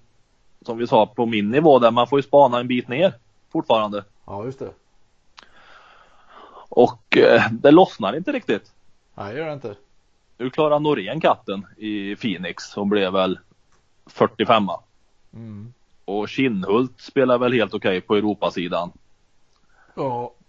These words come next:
Speaker 1: Men det är ingen som riktigt får tät. Och det är många som har det tungt. Däribland fortfarande Stensson.
Speaker 2: Tredje M C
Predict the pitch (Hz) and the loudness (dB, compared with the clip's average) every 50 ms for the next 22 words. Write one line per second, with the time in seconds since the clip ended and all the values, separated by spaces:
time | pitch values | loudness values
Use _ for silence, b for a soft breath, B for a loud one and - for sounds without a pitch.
0 | _ - 110 120 123 123 123 127 143 160 147 135 131 127 135 151 151 - 165 160 | _ -4 0 0 2 2 2 2 2 2 0 0 0 0 0 0 2 0 0 0
1 | 160 165 - - 120 110 - - 139 - 151 175 220 - - - - - 120 127 | 0 0 0 0 -2 0 2 2 2 4 4 2 2 2 0 -8 -12 -8 -4 0
2 | 135 139 143 147 151 165 156 147 127 117 120 - - 135 135 135 135 131 - - | 0 0 0 0 2 4 4 4 4 0 0 0 -2 -2 0 0 0 -2 -2 -2
3 | 160 190 196 - - 117 113 143 143 131 117 123 135 135 139 123 113 110 - _ | -2 -2 -4 -6 -10 -6 -2 0 2 2 0 0 -2 0 0 0 0 -2 -4 _
4 | 165 165 - - - - 110 104 101 104 101 104 107 117 117 - - 98 87 87 | -6 -6 -6 -6 -2 0 0 0 0 -2 -6 -8 -8 -10 -8 -8 -8 -8 -8 -6
5 | - 127 131 135 180 - _ _ _ _ _ _ _ _ _ _ _ _ _ _ | -2 0 0 0 -2 -6 _ _ _ _ _ _ _ _ _ _ _ _ _ _
6 | _ - _ _ _ _ _ 139 135 127 113 98 104 113 123 127 123 113 - - | _ -20 _ _ _ _ _ -8 -6 -6 -6 -8 -10 -12 -12 -12 -14 -16 -16 -14
7 | 110 110 113 113 | -12 -10 -10 -10